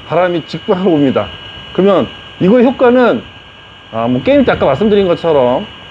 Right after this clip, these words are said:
뭐 씨큐비 장에서 근처에 있으면 이 소리가 들릴 수 있잖아요. 거기서 조금,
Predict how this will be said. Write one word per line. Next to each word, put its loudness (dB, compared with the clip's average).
뭐 -4
씨큐비 2
장에서 0
근처에 0
있으면 -2
이 -2
소리가 0
들릴 0
수 -6
있잖아요. -4
거기서 -2
조금, 0